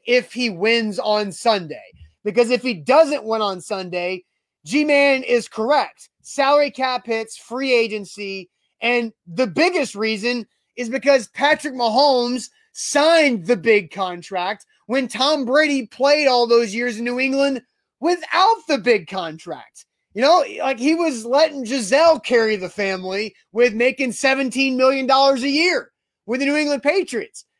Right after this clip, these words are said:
And then you had guys like Matt Ryan and Matt Stafford making way more than that. So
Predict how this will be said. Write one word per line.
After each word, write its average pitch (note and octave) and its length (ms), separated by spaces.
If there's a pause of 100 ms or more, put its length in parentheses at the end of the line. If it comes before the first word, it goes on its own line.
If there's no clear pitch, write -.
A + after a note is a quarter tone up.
(180)
And A#3 160
then C#4+ 100
you D4+ 100
had C4+ 360
guys A#3+ 400
like C4 200
Matt A#3 340
Ryan C4+ 380
and G#3+ 140
Matt B3+ 240
Stafford C4+ 580
making B3 380
way E4 240
more A3 240
than F3 160
that. E3+ 320 (320)
So C#4 400